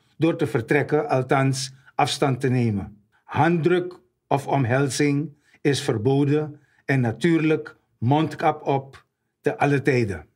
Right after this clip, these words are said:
Casino's en sportscholen blijven gesloten. Openluchtsport is toegestaan. Wandelen, joggen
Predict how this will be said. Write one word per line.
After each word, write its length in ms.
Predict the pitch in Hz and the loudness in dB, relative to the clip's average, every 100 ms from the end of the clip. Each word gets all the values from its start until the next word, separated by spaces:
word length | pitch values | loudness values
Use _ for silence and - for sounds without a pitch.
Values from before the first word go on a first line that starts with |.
| _ _ | _ _
Casino's 680 | 214 208 240 226 233 233 214 | 0 2 2 4 4 0 0
en 160 | 196 | 0
sportscholen 1080 | - - 196 190 175 - 190 190 185 175 160 | 0 0 0 0 -2 0 2 4 2 0 -4
blijven 680 | - 120 151 170 156 165 156 | -4 0 2 2 2 0 0
gesloten. 720 | - 143 156 170 165 156 147 - _ _ _ _ _ _ - | 0 -2 2 2 2 0 -4 -10 _ _ _ _ _ _ 0
Openluchtsport 920 | 214 226 226 208 - - 180 170 - | 2 2 2 2 0 0 2 0 -2
is 220 | 151 - | -4 -2
toegestaan. 720 | - 160 165 - 147 113 101 95 | 0 0 0 0 0 0 -2 -4
Wandelen, 640 | 117 151 156 156 151 156 147 _ | 0 2 2 2 2 0 -6 _
joggen 520 | - 156 151 156 156 | -2 0 2 2 0